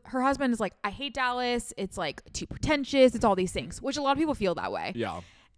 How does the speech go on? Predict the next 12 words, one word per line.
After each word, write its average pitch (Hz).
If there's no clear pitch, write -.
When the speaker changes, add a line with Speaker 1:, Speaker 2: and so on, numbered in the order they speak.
Speaker 1:
And 233
they 254
came 240
to 202
visit, 214
um, 175
maybe, 185
like, 180
a -
year 170
ago, 202
and 185